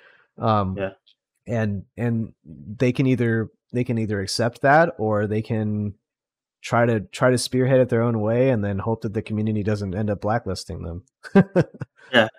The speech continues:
Speaker 2: Yeah, no, tha-, that's, that, that's probably gonna be the last thing I touch on was just, like,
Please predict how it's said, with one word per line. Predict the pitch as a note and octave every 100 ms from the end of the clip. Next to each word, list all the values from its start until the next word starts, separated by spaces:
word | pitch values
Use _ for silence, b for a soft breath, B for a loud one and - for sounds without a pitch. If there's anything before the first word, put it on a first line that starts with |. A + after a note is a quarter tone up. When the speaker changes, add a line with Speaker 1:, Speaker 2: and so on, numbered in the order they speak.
| B
Speaker 2:
Yeah, | E3 D#3
no, | E3 C#3+
tha-, | C#3 C3
that's, | C3 C#3 -
that, | C3+ B2+
that's | C3+ C3
probably | D3 C3
gonna | A#2+ A#2
be | A2+
the | A2
last | A2+ A2+
thing | - A2
I |
touch | A#2+ A2+ -
on | G#2 G#2
was | G2+ F#2+
just, | G#2 -
like, | F#2+ F#2+